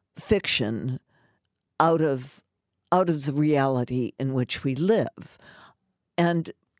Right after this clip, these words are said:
in my experience, fiction comes out of what's in your mind.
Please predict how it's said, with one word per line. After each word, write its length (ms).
in 140
my 200
experience, 800
fiction 440
comes 420
out 240
of 200
what's 540
in 240
your 400
mind. 640